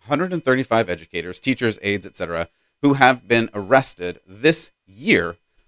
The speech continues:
on child sex-related crimes. Hundred thirty-five. And it was something like a hundred thirty-five out of hundred thirty-one days, more than one per day in forty-one states. So this is across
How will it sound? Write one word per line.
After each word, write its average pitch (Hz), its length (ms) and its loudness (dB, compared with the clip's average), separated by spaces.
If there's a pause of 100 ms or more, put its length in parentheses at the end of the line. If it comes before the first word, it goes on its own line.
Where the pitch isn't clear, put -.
on 113 140 -4
child 98 420 0
sex-related 85 720 -8
crimes. 90 400 -2
Hundred 160 240 -2
thirty-five. - 480 -2
And 104 80 -8
it 117 40 0
was 113 100 -4
something 170 200 2
like 120 160 2
a 95 60 2
hundred 156 340 0
thirty-five 110 460 2
out 104 100 4
of 95 100 0
hundred 117 240 -4
thirty-one 98 480 0
days, 80 240 -8
more 160 240 6
than 127 200 2
one 127 300 2
per 127 280 0
day 98 380 4 (200)
in 139 160 4
forty-one 156 1000 0
states. - 520 -4
So - 220 -6
this 139 180 -4
is 165 120 -6
across 98 440 0